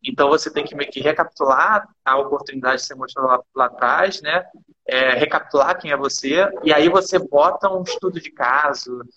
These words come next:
você bota uma aplicação prática do teu produto resolvendo um problema, por assim dizer, né? É, não chamando tanto a questão de vender ainda, mas mostrar que, tipo, ó, no meu caso eu vou fazer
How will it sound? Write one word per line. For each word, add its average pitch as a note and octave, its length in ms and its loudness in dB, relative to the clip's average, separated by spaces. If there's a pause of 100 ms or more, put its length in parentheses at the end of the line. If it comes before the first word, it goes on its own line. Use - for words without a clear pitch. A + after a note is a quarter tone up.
(160)
você B2+ 220 -2
bota C#3+ 340 0
uma D3+ 140 2
aplicação D3+ 500 -2
prática D#3+ 800 2 (240)
do D3 160 -4
teu F3 220 2
produto F3+ 680 4
resolvendo E3 440 4
um - 20 -8
problema, A#2+ 500 0
por A#2+ 160 0
assim A#2+ 220 -2
dizer, G#2+ 300 -4
né? B2+ 240 0 (500)
É, A#2+ 640 4
não F#3+ 320 2
chamando F#3 520 0
tanto F3+ 360 0
a - 20 -2
questão D#3+ 640 -2
de D#3 160 -12
vender C#3+ 420 0
ainda, D#3+ 460 -2 (400)
mas D3+ 160 0
mostrar D#3 300 0
que, D#3 100 -10
tipo, - 240 -4
ó, C#3 200 4
no D3 120 -4
meu F#3 160 4
caso D#3 300 2
eu F3 40 0
vou F3 80 -4
fazer E3 240 -2